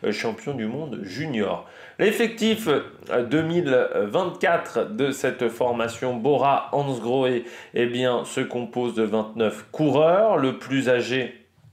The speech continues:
c'est Cesare Benedetti, le Polonais, qui a été également, euh, italien à une époque avec trente-six ans et cent cinquante-trois jours. Le plus jeune coureur, c'est Emile Herzog,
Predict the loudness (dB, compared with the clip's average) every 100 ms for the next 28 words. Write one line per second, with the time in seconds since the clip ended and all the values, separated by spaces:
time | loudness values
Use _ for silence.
0 | _ _ _ _ _ -20 -14 -4 -2 0
1 | 0 2 4 4 2 2 0 2 2 0
2 | -2 -4 -2 0 2 2 2 2 2 2
3 | 0 -2 -4 -4 0 0 0 0 2 0
4 | -2 -6 0 0 2 0 0 0 -2 -2
5 | -2 0 0 0 0 -2 -4 -2 -2 -2
6 | -6 -4 0 0 0 -8 -18 -10 -6 -4
7 | -4 -4 -4 -4 -4 -2 -2 0 0 0
8 | -2 -4 -4 -4 -4 -2 2 2 0 -4
9 | -2 -2 -2 -2 0 2 2 0